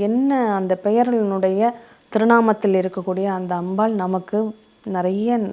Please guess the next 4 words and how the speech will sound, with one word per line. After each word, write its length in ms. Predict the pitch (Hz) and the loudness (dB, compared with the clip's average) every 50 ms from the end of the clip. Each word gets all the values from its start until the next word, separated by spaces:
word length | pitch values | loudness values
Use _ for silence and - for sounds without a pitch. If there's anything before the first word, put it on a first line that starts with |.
| 196 185 | -6 -6
வரங்களை 360 | 180 180 185 185 185 185 185 180 175 | -4 -4 -2 0 0 0 0 0 -2
கொடுப்பாங்க 440 | 185 175 175 175 - 175 175 170 175 175 175 175 - - - - - _ _ - | -2 -4 -4 -2 -4 -4 -4 -2 -2 -4 -4 -4 -10 -20 -20 -20 -20 _ _ -2
அப்படிங்கிறத 560 | - 185 165 180 180 180 170 165 170 175 208 254 311 330 - - - - | -2 0 0 0 -2 0 0 -2 -2 -2 -4 -6 -6 -6 -12 -12 -8 -8
இந்த 160 | 175 175 175 | -4 -4 -2